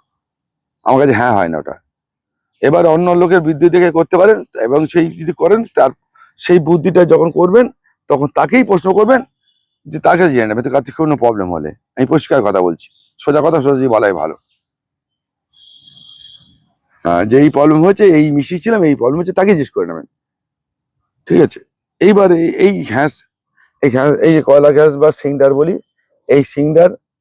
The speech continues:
যে কোনো সিংডার, সাদা হোক, কালো হোক, ছোট হোক, যে কোনো, আমি এটা কিন্তু আমার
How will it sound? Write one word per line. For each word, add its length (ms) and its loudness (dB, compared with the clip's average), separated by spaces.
যে 240 2
কোনো 220 0
সিংডার, 440 -4
সাদা 340 0
হোক, 220 2
কালো 300 0
হোক, 220 2
ছোট 180 -4
হোক, 200 2
যে 100 2
কোনো, 140 6
আমি 180 0
এটা 160 0
কিন্তু 280 -2
আমার 260 0